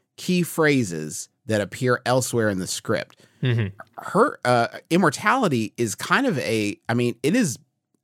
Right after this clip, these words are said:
Speaker 1: I think as close as Sam Barlow would ever get to doing, like, a direct sequel. There was a game in between these called Telling Lies, um, that I was not wild about, uh, that, that didn't really click with me as much.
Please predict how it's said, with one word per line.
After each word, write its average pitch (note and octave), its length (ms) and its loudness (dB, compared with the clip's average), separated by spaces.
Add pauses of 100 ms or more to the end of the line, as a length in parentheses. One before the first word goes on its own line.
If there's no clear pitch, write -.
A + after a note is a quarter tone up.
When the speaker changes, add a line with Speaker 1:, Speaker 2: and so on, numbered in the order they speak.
(140)
Speaker 1:
I D#3 80 -2
think C#4+ 160 -2
as - 100 -2
close B2 400 0
as G#2+ 120 -4
Sam G#2+ 200 -2
Barlow F#2 340 -2
would G2+ 120 0
ever F#2 140 -2
get G2 160 -6
to F#2 60 -8
doing, G2 260 -4
like, F#2 200 -8
a G#2+ 60 -8
direct F#2+ 420 -6
sequel. A#2+ 580 -4 (280)
There B2+ 100 2
was B2 140 2
a A2+ 60 -2
game A#2+ 260 0
in B2+ 100 2
between A2 440 -2
these G#2+ 260 -2
called F2 240 -6
Telling A2 340 -4
Lies, E2+ 720 -6
um, D#2+ 460 -8 (500)
that F#2+ 400 -6
I F2+ 140 -2
was F#2 220 -6
not F#2 300 -4
wild D#2 400 -4
about, A#2+ 440 -2 (140)
uh, E2+ 340 -4
that, E2 240 -8
that G2 200 -8
didn't G#2 220 -4
really F#2 200 -6
click - 300 -8
with F#2 100 -10
me E2 140 -8
as E2 160 -8
much. E2 380 -8